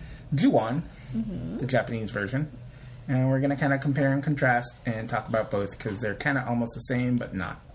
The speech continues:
Speaker 2: Yeah. They have, like, differences, but I think
Speaker 1: Yeah.
Speaker 2: the storyline is basically the same. I mean,
Speaker 1: Yeah.
Speaker 2: it's <laughs> What is that?
Speaker 1: <laughs> 'Cause you went, 'cause I think the
Speaker 2: You know
Speaker 1: storylines
Speaker 2: what?
Speaker 1: are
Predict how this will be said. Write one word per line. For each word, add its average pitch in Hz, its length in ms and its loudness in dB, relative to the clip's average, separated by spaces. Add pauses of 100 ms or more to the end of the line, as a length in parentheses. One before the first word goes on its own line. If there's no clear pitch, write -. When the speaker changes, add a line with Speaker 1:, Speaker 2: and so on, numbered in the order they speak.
(120)
Speaker 2:
Yeah. 202 220 -2 (1300)
They 220 140 6
have, 254 280 0
like, 214 280 4 (840)
differences, 190 520 -4
but 175 220 4
I 185 120 2
think - 180 -2
Speaker 1:
Yeah. 262 60 -4
Speaker 2:
the - 20 -2 (120)
storyline 165 360 2
is 185 140 -8
basically 147 500 -2
the 90 100 -6
same. 127 340 -4
I 127 140 4
mean, 120 100 4
Speaker 1:
Yeah. 110 920 0 (600)
Speaker 2:
it's - 80 -10
<laughs> - 720 -14
What 403 280 8
is 508 160 6
that? 311 540 6 (220)
Speaker 1:
<laughs> - 240 -2 (920)
'Cause 151 180 4
you 139 180 6
went, 131 200 2 (240)
'cause 160 180 4
I 185 100 6
think 180 200 -2
the - 40 2
Speaker 2:
You - 120 2
know 185 80 8
Speaker 1:
storylines 160 340 6
Speaker 2:
what? 151 100 4
Speaker 1:
are - 0 -